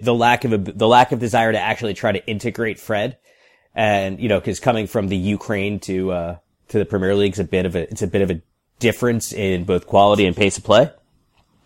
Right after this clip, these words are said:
And he really just kinda threw him into the deep end,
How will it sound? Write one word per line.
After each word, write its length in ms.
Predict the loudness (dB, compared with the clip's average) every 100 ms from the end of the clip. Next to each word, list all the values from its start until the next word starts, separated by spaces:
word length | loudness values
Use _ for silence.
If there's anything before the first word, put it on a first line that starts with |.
| _ -20 -20 -20 -20 _ _ 4
And 580 | 6 8 8 6 4
he 300 | -2 4 6
really 320 | 8 10 8 8
just 180 | 4
kinda 180 | 6 4
threw 220 | 6 6
him 80 | 6
into 180 | 6 4
the 80 | 4
deep 240 | 4 6
end, 360 | 6 4 2